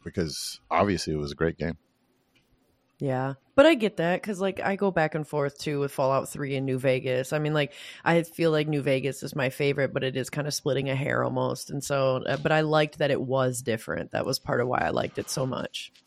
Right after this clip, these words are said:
Speaker 1: Um, and I was clearly wrong when, uh, Team Fortress two came out. I was like, "This isn't Team Fortress Classic. Like, this is so weird. I don't, what, I'm playing the, like a vid-, uh, like a cartoon. This,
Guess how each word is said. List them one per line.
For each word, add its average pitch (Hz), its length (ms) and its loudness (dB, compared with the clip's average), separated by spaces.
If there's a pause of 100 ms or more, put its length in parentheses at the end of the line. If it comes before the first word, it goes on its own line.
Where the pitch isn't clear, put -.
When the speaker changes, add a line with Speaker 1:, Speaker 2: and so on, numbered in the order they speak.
(340)
Speaker 1:
Um, 80 520 6
and 98 240 2
I 90 140 2
was 87 280 2 (200)
clearly 127 440 6
wrong 69 420 0
when, 71 300 -6 (100)
uh, 57 440 -6 (880)
Team 110 140 4
Fortress 87 500 2
two 131 260 8
came 76 220 0
out. 135 280 -2 (400)
I 90 60 -4
was 80 100 0
like, 82 120 -6
"This - 160 -2
isn't - 280 -8
Team 85 160 -2
Fortress - 420 -4
Classic. 82 500 -2
Like, 90 140 -2
this 113 180 0
is 117 100 -2
so - 260 0
weird. 95 560 4
I 90 100 6
don't, 110 180 0 (640)
what, 104 140 2 (220)
I'm 90 120 -2
playing 110 380 2
the, 73 500 2 (1500)
like 82 220 -2
a 80 60 -2
vid-, 73 280 0
uh, 71 280 4
like 69 180 -4
a 82 40 -8
cartoon. 90 600 0
This, 80 180 -2